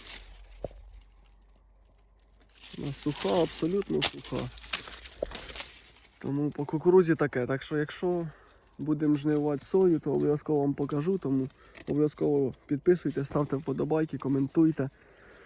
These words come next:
Е, по-, прогнозуйте, який тут буде врожай. Ну, шістдесят, я думаю, буде. І на цьому буде добре. Тому без добрив після соняшника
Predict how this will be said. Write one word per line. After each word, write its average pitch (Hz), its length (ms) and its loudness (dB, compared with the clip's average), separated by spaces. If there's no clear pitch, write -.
Е, 139 160 2
по-, 165 140 6
прогнозуйте, 185 920 8
який 175 220 4
тут 156 240 2
буде 156 180 4
врожай. 180 480 2
Ну, - 80 -4
шістдесят, 190 440 2
я 175 60 2
думаю, 165 360 6
буде. 196 260 2
І 160 40 6
на 156 140 8
цьому 175 300 4
буде 151 280 4
добре. 131 420 2
Тому 151 320 2
без 147 240 6
добрив 175 360 10
після 160 280 4
соняшника 151 720 4